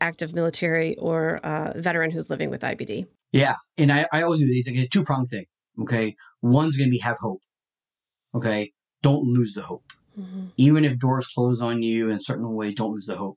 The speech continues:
Speaker 2: 'cause there's always gonna be people that are gonna help you, okay? So don't ever lose hope. The second thing is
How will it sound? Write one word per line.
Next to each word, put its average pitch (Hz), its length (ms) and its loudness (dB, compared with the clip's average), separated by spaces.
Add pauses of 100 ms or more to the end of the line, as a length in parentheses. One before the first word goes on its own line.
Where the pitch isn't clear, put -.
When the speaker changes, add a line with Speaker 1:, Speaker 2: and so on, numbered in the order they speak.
Speaker 2:
'cause 104 140 -4
there's 110 100 -6
always 113 180 -2
gonna 107 120 -6
be - 60 -10
people 110 160 -6
that - 20 -12
are 95 40 -10
gonna 98 100 -8
help 92 180 -10
you, 90 100 -12 (520)
okay? 98 340 -4 (280)
So - 200 -6
don't 123 220 2
ever 120 280 2
lose 104 240 -4
hope. 101 220 -6 (380)
The - 80 0
second 147 500 2
thing 117 160 0
is 98 100 -6